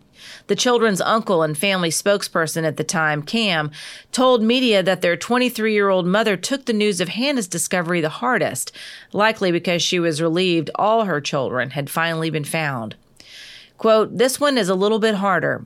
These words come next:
All the babies are going to be home," Cam told A L dot com. Neighbors and residents rallied around the devastated Fan family. A local cemetery donated plots for the children to be buried and reserved one for their mother, too.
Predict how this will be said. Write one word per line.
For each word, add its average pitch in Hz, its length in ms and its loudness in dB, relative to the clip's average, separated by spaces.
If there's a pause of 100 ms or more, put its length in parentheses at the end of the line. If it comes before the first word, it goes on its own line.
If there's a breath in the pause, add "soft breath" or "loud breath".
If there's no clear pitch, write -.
(120)
All 240 260 4
the 190 120 0
babies 151 380 0
are 147 80 -2
going 147 300 -2
to 139 60 -2
be 135 180 -4
home," 139 460 -4 (220 loud breath)
Cam 156 280 -2
told 147 380 -2
A 175 120 2
L 156 200 2
dot 147 240 0
com. 147 420 -2 (760 loud breath)
Neighbors 226 380 6
and 208 100 2
residents 202 480 2
rallied 196 520 2
around 185 340 2
the 156 80 0
devastated 143 640 -2
Fan 139 320 -4
family. 139 560 -4 (280 loud breath)
A 185 120 2
local 202 320 2
cemetery 180 640 0
donated 170 600 0
plots 220 360 -2
for 160 140 -2
the 151 100 -4
children 156 380 0
to 151 100 -6
be 156 140 -2
buried 151 540 -2 (280 loud breath)
and 220 240 0
reserved 196 400 0
one 208 220 -2
for 226 120 -6
their 233 140 -4
mother, 220 300 -2
too. 143 420 -4